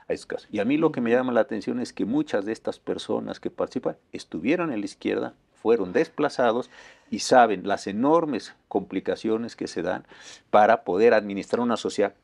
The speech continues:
Speaker 1: que es de, por, de suyo compleja
Speaker 2: Ujú.
Speaker 1: con todos estos elementos. Yo creo que
Speaker 2: Así
Speaker 1: también
Speaker 2: es.
Speaker 1: es uno de los, eh, errores más graves.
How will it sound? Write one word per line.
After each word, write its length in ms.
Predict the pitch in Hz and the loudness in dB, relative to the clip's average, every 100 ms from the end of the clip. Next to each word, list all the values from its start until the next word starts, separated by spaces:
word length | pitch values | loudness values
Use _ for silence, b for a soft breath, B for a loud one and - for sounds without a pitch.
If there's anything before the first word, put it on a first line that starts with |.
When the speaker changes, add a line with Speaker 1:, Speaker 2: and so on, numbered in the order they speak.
| _ | _
Speaker 1:
que 120 | - 98 | -8 -8
es 120 | 95 | -4
de, 140 | 87 - | -6 -8
por, 200 | - - _ | -12 -12 _
de 80 | 101 | -10
suyo 320 | - 139 135 | 0 2 2
compleja 460 | - 104 139 151 156 | -2 -4 -2 0 0
Speaker 2:
Ujú. 220 | 156 147 | -4 -4
Speaker 1:
con 160 | 208 285 | -2 0
todos 260 | 95 - | 0 -2
estos 180 | - - | -6 -10
elementos. 280 | - 85 - | -12 -12 -6
Yo 100 | 117 | -4
creo 140 | 135 | -4
que 100 | 131 | -2
Speaker 2:
Así 80 | 135 | -2
Speaker 1:
también 280 | - 190 147 | 0 2 0
Speaker 2:
es. 280 | 139 - - - | -4 -12 -14 -8
Speaker 1:
es 160 | 107 | -4
uno 140 | 135 120 | -2 0
de 60 | |
los, 260 | 98 98 - _ _ - | 2 2 -2 _ _ -8
eh, 300 | 113 101 95 - | -4 -2 -4 -4
errores 440 | 95 110 123 110 | -2 4 4 4
más 420 | 95 95 117 147 135 | -2 -2 0 0 0
graves. 320 | 113 110 | 2 2